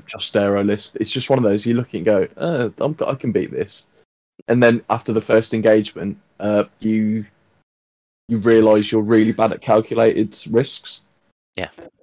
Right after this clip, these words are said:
Speaker 2: Yeah, it, it's w-, once you've, once you've flown against something like this half a dozen times, then you're like, "Yeah, I've got a plan now." But the ability of the good players to come up with that plan on the fly, having just read the cards, is the,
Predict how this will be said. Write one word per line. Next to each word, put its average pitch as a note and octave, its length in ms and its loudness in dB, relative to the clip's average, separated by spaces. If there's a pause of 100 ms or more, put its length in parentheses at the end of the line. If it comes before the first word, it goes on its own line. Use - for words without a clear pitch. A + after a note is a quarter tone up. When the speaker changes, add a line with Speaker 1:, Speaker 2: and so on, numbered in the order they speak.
(1300)
Speaker 2:
Yeah, E2 220 -8 (160)
it, G2+ 240 -6
it's - 340 -6
w-, A#2 180 -2
once B2+ 260 -4
you've, A2 160 -10
once B2 240 -8
you've - 280 -14 (140)
flown G2 300 -6
against G2+ 260 -4
something F2 240 -10
like E2 160 -8
this F2 160 -14
half F2 200 -8
a E2+ 40 -12
dozen E2 240 -12
times, E2 400 -8
then E2 200 -10
you're E2+ 140 -12
like, D#2 200 -8
"Yeah, E2 100 -4
I've D#2 80 -6
got - 140 -8
a - 40 -10
plan F2 280 -8
now." D2+ 240 -14
But - 160 -10 (600)
the F#2+ 100 -6
ability F2+ 420 -6
of E2 160 -10
the E2+ 100 -10
good - 280 -10
players D#2 300 -8
to - 80 -20
come F2+ 160 -10
up E2 140 -12
with - 100 -12
that - 180 -8
plan D#2+ 260 -6
on E2 100 -16
the F2 60 -14
fly, F2+ 320 -4
having E2+ 220 -10
just E2+ 180 -14
read F2 200 -8
the - 80 -18
cards, G2 640 -8
is F2 200 -12
the, E2 160 -10